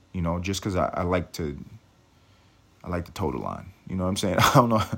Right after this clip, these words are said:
I like to break the rules. And, um, I would love to go there. But I will go there. I wanna take my daughter. I'm gonna take my daughter over there. Figure out. Um,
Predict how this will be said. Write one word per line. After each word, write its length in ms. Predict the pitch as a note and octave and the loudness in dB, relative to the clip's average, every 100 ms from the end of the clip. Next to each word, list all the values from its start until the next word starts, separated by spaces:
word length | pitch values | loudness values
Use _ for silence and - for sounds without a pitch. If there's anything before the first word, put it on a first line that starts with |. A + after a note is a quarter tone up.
| - - - - - | -10 -16 -20 -20 -4
I 60 | - | 8
like 140 | C#3+ B2+ | 8 10
to 40 | |
break 240 | C3+ C#3+ | 10 10
the 80 | - | 10
rules. 500 | A2+ F#2+ - - - - - - - - | 6 4 0 -6 -8 -10 -20 -20 -20 -12
And, 280 | - F2+ F2 | -4 -2 0
um, 360 | E2+ D#2+ D#2 E2+ - - | -2 -2 -4 -8 -12 -6
I 40 | |
would 80 | F#2 | -2
love 160 | F#2 D#2+ | 0 0
to 60 | |
go 100 | D#2 | -2
there. 200 | D2+ - - - _ _ - | -4 -8 -12 -18 _ _ -18
But 160 | - - - - - _ _ _ - - _ _ - _ - | -12 -12 -14 -20 -20 _ _ _ -20 -20 _ _ -20 _ 4
I 60 | B2+ | 8
will 200 | D#3 G#3+ | 10 10
go 160 | A#2+ D2+ | 10 2
there. 180 | - - | -2 -8
I 40 | F#2+ | -4
wanna 120 | A#2 | 0
take 140 | A2+ G#2+ | 2 4
my 100 | G2 | 4
daughter. 300 | F#2 E2 - - - - - - - - - - - - | 4 2 0 -14 -20 -20 -20 -20 -20 -20 -20 -20 -20 -14
I'm 60 | - | -10
gonna 60 | |
take 100 | F#2+ | -6
my 140 | F2 D#2+ | -4 -2
daughter 220 | D#2+ D2 | -2 -2
over 140 | C2+ A#1+ | -2 -4
there. 140 | F#2+ - - | -8 -12 -20
Figure 280 | - - D2+ | -12 -4 -2
out. 120 | A#1+ - - - - - - - - - - - | -4 -8 -20 -20 -20 -20 -18 -8 -8 -8 -12 0
Um, 400 | F2 E2 E2 D#2 | 4 4 2 -2